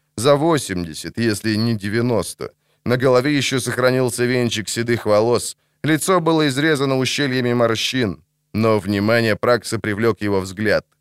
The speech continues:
Он выражал колебания. «Доктор Мэнг», заговорил мужчина с мягким акцентом, напомнившим Праксу записи голоса его собственного деда.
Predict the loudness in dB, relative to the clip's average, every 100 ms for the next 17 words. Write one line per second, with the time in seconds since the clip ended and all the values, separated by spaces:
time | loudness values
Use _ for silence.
0 | _ _ _ 0 2 4 2 2 2 2
1 | 2 0 -2 0 2 0 -2 -14 _ _
2 | _ _ _ _ _ _ _ -14 -6 -4
3 | -4 -4 -4 -2 -4 -6 -10 -18 -20 -20
4 | _ _ -6 -2 0 2 2 4 2 0
5 | -2 -2 0 -2 0 -2 -2 -2 -4 -2
6 | -2 0 0 -2 -4 _ _ 0 0 2
7 | 2 2 0 0 -2 0 2 2 2 -4
8 | 0 2 0 -2 -4 0 2 2 0 0
9 | 0 0 -2 -2 -6 -6 -2 -2 -4 -8
10 | -10 -14